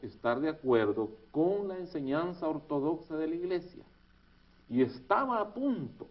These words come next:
de ser restaurado a la comunión de la iglesia nuevamente, pero la noche antes de la ceremonia de restauración,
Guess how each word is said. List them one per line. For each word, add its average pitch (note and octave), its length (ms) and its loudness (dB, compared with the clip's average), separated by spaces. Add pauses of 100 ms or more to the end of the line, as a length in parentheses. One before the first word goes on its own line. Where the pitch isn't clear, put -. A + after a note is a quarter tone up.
(280)
de G2+ 200 2
ser D3 260 4
restaurado D3 960 2
a D3 40 2
la A#2+ 160 -2
comunión A2 380 -6
de E3+ 100 -2
la F3 80 0
iglesia C3+ 440 2
nuevamente, G2+ 800 -2 (800)
pero G2 320 -2 (560)
la F2 240 -6
noche E3 500 -6
antes F3 480 -6
de G2+ 120 4
la G2 100 2
ceremonia G2+ 760 0
de F2+ 140 -4
restauración, B2 1120 0